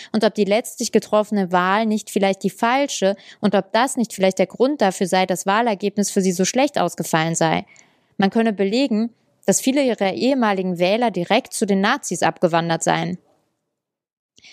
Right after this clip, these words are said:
Hani zündete sich eine Zigarette an, obwohl in ihrer Wohnung normalerweise nicht geraucht wurde. Saya zündete sich eine von Hanis Zigaretten an, obwohl sie eigentlich nicht rauchte. Ich zündete mir eine Zigarette an, wenn mir nichts anderes einfiel.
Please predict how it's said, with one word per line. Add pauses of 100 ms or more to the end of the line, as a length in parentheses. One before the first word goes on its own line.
(200)
Hani
zündete
sich
eine
Zigarette
an, (240)
obwohl
in
ihrer
Wohnung
normalerweise
nicht
geraucht
wurde. (880)
Saya
zündete
sich
eine
von
Hanis
Zigaretten
an,
obwohl
sie
eigentlich
nicht
rauchte. (500)
Ich
zündete
mir
eine
Zigarette
an,
wenn
mir
nichts
anderes
einfiel.